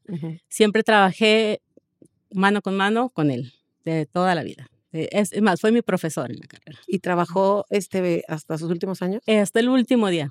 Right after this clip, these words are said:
Speaker 1: De
Speaker 2: de su
Speaker 1: verdad.
Speaker 2: vida.
Speaker 1: Háblame de tu papá. ¿Cómo se llamaba tu papá?
Speaker 2: Mi papá se llama Roberto Dávalos
Speaker 1: Ok.
Speaker 2: López, ¿no? Él, eh, nació en Mascota, un
Speaker 1: Ujú.
Speaker 2: pueblo. Se vino desde la prepa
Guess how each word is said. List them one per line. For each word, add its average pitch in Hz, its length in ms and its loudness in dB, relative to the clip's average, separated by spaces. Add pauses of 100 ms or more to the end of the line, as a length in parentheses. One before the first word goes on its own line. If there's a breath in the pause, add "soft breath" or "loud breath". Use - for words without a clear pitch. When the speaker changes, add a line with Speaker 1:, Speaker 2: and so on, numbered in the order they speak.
(140)
Speaker 1:
De 151 100 -6
Speaker 2:
de 147 100 -4
su 139 100 -10
Speaker 1:
verdad. 143 100 -4
Speaker 2:
vida. 135 220 -8 (140)
Speaker 1:
Háblame 185 300 0
de 170 60 -2
tu 160 100 -6
papá. 160 240 -6
¿Cómo 185 160 -4
se 196 80 -4
llamaba 185 220 0
tu 185 100 -14
papá? 170 180 -6
Speaker 2:
Mi 208 60 2
papá 220 560 6
se 196 220 -4
llama 190 380 -2 (140)
Roberto 175 400 -4
Dávalos 143 520 -6
Speaker 1:
Ok. 165 140 -12
Speaker 2:
López, 143 440 -10 (280)
¿no? 165 300 -6
Él, 220 340 2
eh, 175 360 0
nació 170 400 -2
en 185 40 0
Mascota, 202 460 -4 (160)
un 170 100 -6
Speaker 1:
Ujú. 160 80 -6
Speaker 2:
pueblo. 196 380 -2 (120)
Se 175 180 -6
vino 175 280 -2
desde 147 320 -4
la 139 120 -6
prepa 196 300 -4